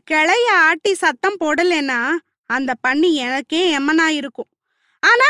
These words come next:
நண்பா, நீ வேலை எறியும் போது எனக்கு டவுட் வருது. இப்பெல்லாம் யார பார்த்தாலும் எனக்கு சந்தேகம்தான். அந்த எமன் என் பின்னாடியே வந்துட்டு இருக்காங்கிற மாதிரியே தோணுது. யமன் தான் இந்த காட்டுப்பன்னி உருவத்துல வந்ததா நினைச்சேன்னாரு."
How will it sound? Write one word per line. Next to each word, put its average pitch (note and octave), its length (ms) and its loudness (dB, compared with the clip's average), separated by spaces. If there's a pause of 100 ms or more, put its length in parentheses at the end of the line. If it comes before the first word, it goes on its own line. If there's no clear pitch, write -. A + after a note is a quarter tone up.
(120)
நண்பா, D#4+ 420 2 (300)
நீ A4+ 200 2
வேலை B4+ 440 2
எறியும் G#4+ 300 0
போது G4 220 0
எனக்கு D#4+ 300 -2
டவுட் C#4 360 -2
வருது. B3 280 -6 (420)
இப்பெல்லாம் C#4 420 -2
யார C4+ 460 0
பார்த்தாலும் C#4 500 -2
எனக்கு D4 360 -2
சந்தேகம்தான். C4 680 -4 (480)
அந்த G#4 240 2
எமன் G#4 440 2
என் E4+ 300 2
பின்னாடியே F#4+ 520 2
வந்துட்டு D#4+ 360 -2
இருக்காங்கிற C#4+ 520 -2
மாதிரியே C4+ 520 -6 (120)
தோணுது. C#4 260 -6 (640)
யமன் D4 460 2
தான் F#4 160 2
இந்த F4 280 2
காட்டுப்பன்னி D#4+ 580 2
உருவத்துல D#4 480 -4
வந்ததா C4+ 460 -2
நினைச்சேன்னாரு." C4+ 720 -4